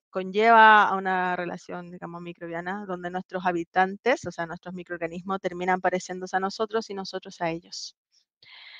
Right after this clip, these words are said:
Em, la distancia, o sea, cuando ya la relación, por X motivo, termina, ¿cierto? Las parejas se separan,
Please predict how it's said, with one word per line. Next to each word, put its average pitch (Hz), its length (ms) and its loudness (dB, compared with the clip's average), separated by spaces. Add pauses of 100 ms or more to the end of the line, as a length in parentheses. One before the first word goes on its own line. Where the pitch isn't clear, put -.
(220)
Em, 180 680 0
la - 200 6
distancia, 190 720 6
o 202 80 -4
sea, 175 140 2
cuando 175 200 -2
ya 180 140 6
la 180 200 8
relación, 175 600 -2 (440)
por 208 140 0
X 170 180 0
motivo, 165 360 -4
termina, 196 680 2
¿cierto? 180 320 -6
Las 175 140 -2
parejas 175 440 -4
se 175 200 -2
separan, 208 800 8